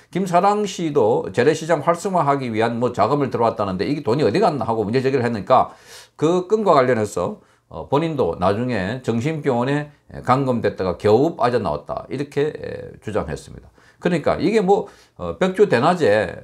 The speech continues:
멀쩡한 사회에서 이 정신병원에, 어, 이 문제 제기를 하고 있는 사람이 정신병원에 강제로 입원되고 있는 상황,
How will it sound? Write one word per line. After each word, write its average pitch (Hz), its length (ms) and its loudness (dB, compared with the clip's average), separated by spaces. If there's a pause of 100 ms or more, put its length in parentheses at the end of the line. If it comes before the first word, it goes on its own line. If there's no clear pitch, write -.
멀쩡한 165 440 2
사회에서 131 720 0
이 95 120 -10
정신병원에, 156 1040 -2
어, 76 320 -12
이 98 200 -6
문제 123 240 2
제기를 170 280 2
하고 151 160 4
있는 117 120 0
사람이 104 380 -2 (320)
정신병원에 131 920 0
강제로 117 440 -2
입원되고 175 680 2
있는 95 220 -4
상황, 73 300 -10